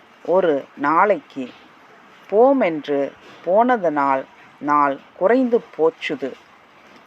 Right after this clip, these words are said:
போகாவிட்டால் போவதில்லை." இந்த மாபெரும் வாழ்க்கை விதியின் பொருத்தப்பாடு அடுத்து வரும் அத்தியாயங்களின் ஒன்றான கிரியா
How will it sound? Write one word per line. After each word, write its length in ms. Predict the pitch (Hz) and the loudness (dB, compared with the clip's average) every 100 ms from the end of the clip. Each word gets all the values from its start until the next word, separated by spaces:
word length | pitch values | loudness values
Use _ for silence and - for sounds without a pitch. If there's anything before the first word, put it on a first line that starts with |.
| - 202 | -8 2
போகாவிட்டால் 920 | 233 269 254 196 156 - 147 135 143 - _ _ | 4 4 2 2 -4 0 2 2 0 -10 _ _
போவதில்லை." 680 | 180 240 254 175 147 139 127 - - - - - - - - - | 2 4 4 2 -2 -4 -6 -12 -20 -20 -20 -20 -20 -20 -20 -14
இந்த 460 | 180 220 196 170 156 - | -6 -2 4 4 2 -6
மாபெரும் 640 | 147 180 247 254 262 277 | -4 2 4 4 4 2
வாழ்க்கை 520 | 196 156 175 - 165 143 | 0 0 0 -4 -6 -4
விதியின் 640 | 123 147 156 233 165 151 - - - _ - - _ - | -4 -6 -4 -4 -4 -6 -14 -20 -20 _ -20 -20 _ -8
பொருத்தப்பாடு 1040 | 220 226 - 240 226 - 170 160 147 143 - _ _ - | -4 -4 0 0 0 4 6 6 2 -6 -10 _ _ 0
அடுத்து 340 | 202 - 262 | 0 0 2
வரும் 420 | 202 165 143 160 _ _ | 2 0 -4 -8 _ _
அத்தியாயங்களின் 920 | - - 262 254 233 180 143 139 139 - | -8 -4 2 4 4 0 -4 -6 -8 -8
ஒன்றான 640 | 147 175 214 185 147 135 139 _ - | -6 -2 4 4 4 -4 -10 _ -10
கிரியா 440 | 220 233 185 143 | -6 0 2 2